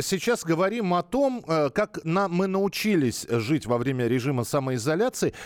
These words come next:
Может быть, э, когда состоится выход, снова все выйдут на работу, может быть, что-то нужно обязательно внедрить, э, перестроить?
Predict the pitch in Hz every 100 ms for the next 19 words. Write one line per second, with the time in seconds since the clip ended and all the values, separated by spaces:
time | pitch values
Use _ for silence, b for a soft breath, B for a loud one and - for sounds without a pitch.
0 | 123 151 190 185 175 196 147 139 131 123
1 | 123 - 147 135 196 208 - - - 165
2 | - 170 185 - 160 123 143 131 - 143
3 | - - 160 175 156 - 147 147 135 131
4 | 131 127 127 180 - 92 B B 127 151
5 | 156 175 - 208 202 185 180 147 160 139
6 | 147 127 208 202 170 135 113 110 127 110
7 | 143 175 - B B B - 107 113 113
8 | 113 156 143 139 - 160 175 175 151 135
9 | -